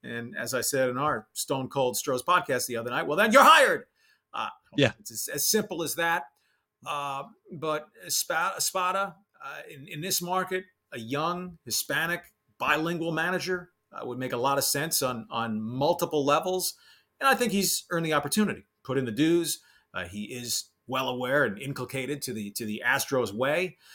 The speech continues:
Speaker 1: If they go outside, I'm sure someone will throw it out there. "Hey, what about bringing out A J, bringing back A J Hinch"? Uh, don't see it happening under contract, and I just don't think they wanna go back to the future on that front.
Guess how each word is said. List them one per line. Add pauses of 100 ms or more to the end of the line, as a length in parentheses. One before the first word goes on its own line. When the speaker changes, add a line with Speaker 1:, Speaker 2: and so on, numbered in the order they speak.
(300)
Speaker 1:
If
they
go
outside,
I'm
sure
someone
will
throw
it
out
there.
"Hey,
what
about
bringing
out
A
J,
bringing
back
A
J
Hinch"? (500)
Uh, (220)
don't
see
it
happening (140)
under
contract,
and (120)
I
just
don't
think
they
wanna
go
back
to
the
future
on
that
front.